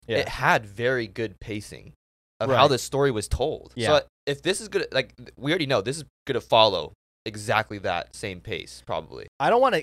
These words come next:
Speaker 1: we can't spoil too much, 'cause the show, technically when this episode comes out, it'll be on H B O Max in a couple hours.
Speaker 2: Yeah.
Speaker 1: Right? 'Cause it'll be coming out midnight on Sunday, I believe.
Speaker 2: The
Speaker 1: Fifteenth.
Speaker 2: Fifteenth.
Speaker 1: So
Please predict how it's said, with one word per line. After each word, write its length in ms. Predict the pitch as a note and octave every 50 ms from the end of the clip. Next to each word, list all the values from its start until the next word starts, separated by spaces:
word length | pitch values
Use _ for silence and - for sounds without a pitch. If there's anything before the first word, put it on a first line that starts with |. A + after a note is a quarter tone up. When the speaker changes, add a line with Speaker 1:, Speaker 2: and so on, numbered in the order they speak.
| - -
Speaker 1:
we 160 | A#2+ B2 F2
can't 240 | - D#3 E3+ D3 -
spoil 380 | - - C3+ C3+ B2+ A#2+ A2+
too 140 | - - G#2+
much, 200 | G2 F#2 F#2+ -
'cause 160 | - D#3+ D3
the 80 | D#3 D#3
show, 440 | - - G3 G3+ G#3 G3+ F#3 - - _ _ -
technically 300 | - G3+ G#3+ - G#3 F#3+
when 120 | E3+ D#3
this 160 | D3 C#3+ - -
episode 400 | C#3+ - D3 - - C3+ A#2+ A2+
comes 300 | - C#3 B2+ B2 A#2+ A#2+
out, 260 | A2 G#2+ A2 - - - - _ - - - - _ _ _ -
it'll 180 | C3+ D3+ F3+ F#3
be 180 | F3 F#3 D3+ - -
on 140 | C3 D3 D3+
H 200 | D3+ D#3 E3 -
B 120 | - F3 D#3+
O 60 | C#3+
Max 320 | C3+ C3+ C#3 C#3+ - -
in 60 | C#3
a 40 | A#2+
couple 260 | - - C3 - A#2
hours. 400 | A2 A#2 B2 G#2+ - - - - - _ _ _ _ _ _ _ _ F2+
Speaker 2:
Yeah. 260 | F#2 F#2 E2+ D#2+ E2 _ _ _ -
Speaker 1:
Right? 200 | A2 A2+ A2 A#2
'Cause 160 | - C3+ A#2+
it'll 140 | A#2 A#2+ A#2
be 100 | A2 A#2+
coming 300 | - - B2 B2 B2 A#2
out 200 | A2 G#2+ G2+ - - -
midnight 340 | A#2+ A#2+ A#2 A2 G#2+ G2+ D2+
on 200 | F#2+ G#2+ G#2 G2+
Sunday, 460 | - - A#2 A2 G2 E2 C#2 B1 C2
I 60 | F#2
believe. 300 | F#2+ F2 E2+ E2+ F2 G2 - _ _ _ _ _ _ _ _ _ -
Speaker 2:
The 100 | A2+ G2+ - _ _ _ -
Speaker 1:
Fifteenth. 380 | C3 - - - A#2+ G2+ -
Speaker 2:
Fifteenth. 580 | A#2+ A2 G#2 - - - A2 G2 - - - - - _ _ _ _ _
Speaker 1:
So 640 | - - C#3 C3 A#2+ A#2 A2+ A2 G#2+ G#2 F2+ -